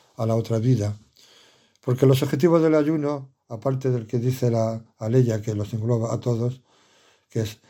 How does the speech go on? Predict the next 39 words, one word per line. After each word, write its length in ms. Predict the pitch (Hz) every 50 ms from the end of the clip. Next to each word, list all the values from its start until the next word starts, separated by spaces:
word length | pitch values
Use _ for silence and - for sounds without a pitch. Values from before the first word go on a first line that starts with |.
| _ _ -
"O 120 | 139 120
vosotros 380 | 117 120 123 131 131 131 123 127
que 160 | - 127 127
creéis, 440 | - 120 123 131 139 143 135 131 131
os 120 | 117 -
ha 80 | 127 117
prescrito 360 | 117 113 110 - 127 127 127
el 80 | 117 117
ayuno, 440 | 117 117 127 131 123 117 113 107 - _ _ _ _ _ _ _ _ _ _ _ _
como 240 | - - 123 123 117
se 140 | 107 - 127
les 200 | 120 117 104 -
prescribió 560 | _ - 127 135 - - 123 107 117 127 127
a 40 | 123
los 160 | 117 104 -
que 80 | - 123
hubo 160 | 120 113 120
antes 220 | 117 110 127 110
de 60 | 107 107
vosotros, 380 | 110 110 - 127 131 120 110
para 220 | - - 117 120 101
que 120 | - 117
así 280 | 110 107 - 139 156 147
podáis 280 | 131 123 120 123 120
tener 280 | - 131 117 113 110 107
taqwa". 480 | - 135 131 131 131 123 127 139 135 _ _ _ _ _ _ _ _ _ _ _ _ _ _ _ _ -
El 120 | 123 120
objetivo 460 | 117 - - 120 98 131 131 127 135 127
del 160 | 131 131 127
ayuno 320 | 127 127 139 147 147 151
e-, 260 | 156 147 139 - - -
es, 300 | 131 135 135 135 - _ _ _ _ _ _ _ _
a 140 | - 123 113
través 340 | - 123 120 120 143 151 139
de 100 | 156 151
tener 320 | 135 147 139 139 135 131
taqwa, 500 | - 156 156 151 147 143 147 160 175 - _ _ _ _ _ _ _ _ _ _ _ _ _ _ -
obtener, 800 | 131 131 - - - 131 117 123 147 156 156 151 147 151 139 135
conseguir 840 | - 113 107 110 - 113 107 107 147 170 170 165 160 151 160 160